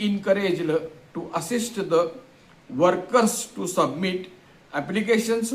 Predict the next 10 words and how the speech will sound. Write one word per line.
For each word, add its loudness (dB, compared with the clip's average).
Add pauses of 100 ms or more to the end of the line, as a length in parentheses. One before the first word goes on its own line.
for 2 (100)
registration -2 (640)
and 0 (360)
for 4 (580)
seeking 2
benefits 0 (1300)
असे 6
नमूद 2
केलेले -2
आहे. -6